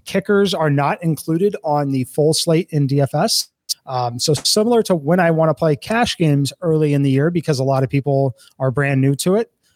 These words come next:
a lot of people are brand new to the showdown slate. Some of them are really not aware that you can even play the kickers in the showdown slate. However, a kicker kicking a few, a three-point field goal, a four-point field goal over forty yards, et cetera, that is a huge deal on a one-game slate.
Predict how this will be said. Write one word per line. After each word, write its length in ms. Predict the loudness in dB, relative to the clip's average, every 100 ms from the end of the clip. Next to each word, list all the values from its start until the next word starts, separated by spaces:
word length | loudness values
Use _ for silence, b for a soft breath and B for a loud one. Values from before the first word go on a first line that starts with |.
| _ -4
a 60 |
lot 180 | 0 0
of 60 | 0
people 260 | -2 0
are 160 | 2 0
brand 440 | -2 -2 0 2
new 80 | 2
to 100 | 2
the 60 | 2
showdown 340 | 0 0 0
slate. 240 | -2 -4
Some 240 | -2 0 0
of 80 | 0
them 180 | 0
are 320 | 0 0 -2 -8 _ -6
really 280 | 0 2 2
not 220 | 2 0
aware 260 | 0 2 2
that 220 | 0 -2
you 80 | -4
can 180 | 0 0
even 240 | 2 0
play 220 | 0 0
the 80 | 0
kickers 400 | -2 0 0 0
in 200 | -2 0
the 80 | 0
showdown 340 | 0 0 0
slate. 320 | -2 0 -2 -4 B B B
However, 460 | -2 0 2 0 0
a 180 | -2 -2 _
kicker 300 | -4 -2 -2
kicking 380 | 0 -2 0 0
a 60 | 0
few, 200 | 0 -2
a 80 |
three-point 640 | -4 -2 -2 0 0 -2 -2
field 240 | -2 0
goal, 300 | 0 0 0
a 60 | -4
four-point 500 | -2 -2 0 -2 0
field 160 | 0
goal 220 | 2 2 2
over 140 | 0
forty 280 | 0 0 2
yards, 480 | 2 2 0 -2 -8 b b b b
et 100 | -6
cetera, 460 | -2 0 2 0 -2 b b
that 160 | -2 0
is 100 | 0
a 60 | -2
huge 400 | 0 0 0 0
deal 220 | 0 2
on 80 | 2
a 100 | 2
one-game 460 | 2 2 0 0
slate. 580 | 0 0 0 0 -6